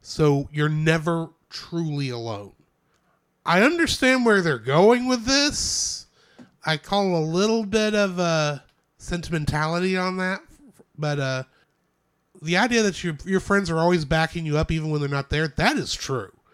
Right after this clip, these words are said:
Uh, you're, y-, you may be alone for a while, but, uh, that doesn't mean you have to be lonely.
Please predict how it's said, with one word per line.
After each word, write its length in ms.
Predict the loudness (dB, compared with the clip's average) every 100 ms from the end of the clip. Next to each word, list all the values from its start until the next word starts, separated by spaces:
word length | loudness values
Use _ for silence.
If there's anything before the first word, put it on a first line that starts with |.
| _ _ _ _ _ _ _ -4
Uh, 360 | -2 0 -4 -8 _ _ _ _ _ _ _
you're, 220 | 0 0
y-, 60 | 0 -8 _
you 360 | -8 -6 0 2
may 160 | 2 2
be 260 | 0 0 0
alone 540 | 0 4 6 6 4
for 160 | 0 0
a 80 | 2
while, 340 | 4 4 2
but, 160 | 0 -4 _ _ _ _ _ _ -10
uh, 320 | -6 -6 -8 -14 _ _ _ _ _ _ _
that 80 | 0
doesn't 280 | 2 2 2
mean 160 | 2
you 100 | 2
have 200 | 0 -2
to 80 | -2
be 140 | -4
lonely. 560 | -2 -2 -4 -6 -16 _